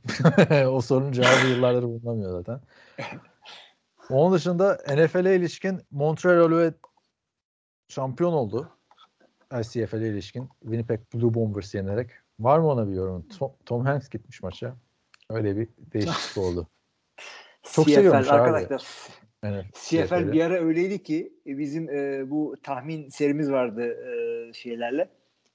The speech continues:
Speaker 2: yazarlarımız arasında. Onda yüzde ellinin altında kalırsan C F L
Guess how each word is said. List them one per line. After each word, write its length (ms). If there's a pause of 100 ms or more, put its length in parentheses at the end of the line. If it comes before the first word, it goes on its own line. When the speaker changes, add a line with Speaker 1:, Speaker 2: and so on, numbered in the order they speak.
(180)
Speaker 2:
yazarlarımız 600
arasında. 640 (120)
Onda 260
yüzde 340
ellinin 260
altında 300
kalırsan 460 (120)
C 160
F 120
L 240